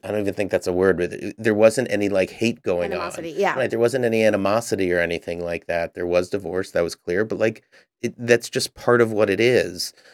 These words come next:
Speaker 1: Uh, and instead, people were very friendly and talking to one another, and so that was really nice to know.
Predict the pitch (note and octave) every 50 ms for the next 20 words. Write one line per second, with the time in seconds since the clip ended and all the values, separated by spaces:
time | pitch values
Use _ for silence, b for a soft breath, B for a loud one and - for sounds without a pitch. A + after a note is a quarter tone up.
0 | b b b _ G2+ F#2+ F#2 F2+ - - G2 F#2+ F#2 F#2 - - - - G2 F#2+
1 | G2 F#2+ G2 - - - A#2 - B2 A#2 A#2 G#2+ G2 F2+ F#2+ - F#2+ F#2 - -
2 | - F2+ F2+ F2 F2+ F2 F2 E2+ - - F2 E2+ E2 _ - F2 E2 - F2+ F2+
3 | F2+ F2 E2+ E2+ E2+ E2+ F2 E2 E2+ E2+ E2+ E2+ F2 F#2 - - F2+ F2+ F#2 F2
4 | F#2 - F2+ E2+ - F2+ F2+ F2 F2+ F2+ F2 F2+ F2 F2 - - - - F2 E2+
5 | E2+ F2 F2 F2 F2